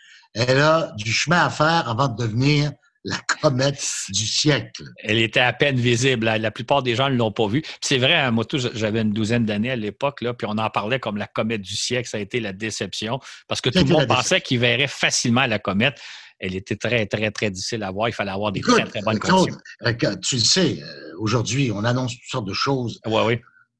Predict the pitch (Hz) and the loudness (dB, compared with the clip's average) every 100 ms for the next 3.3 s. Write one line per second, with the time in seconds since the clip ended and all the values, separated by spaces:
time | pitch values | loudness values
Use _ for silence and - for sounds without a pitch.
0 | _ _ _ 107 101 95 85 _ _ _ | _ _ _ 0 0 -2 -8 _ _ _
1 | 90 90 92 92 87 85 85 120 - - | -10 -6 -4 -4 -4 -6 -2 -2 0 -4
2 | - - 113 - 101 - 107 95 95 90 | -4 -2 -2 -2 -4 -4 -2 -2 -4 -8
3 | - - - | -12 -14 -16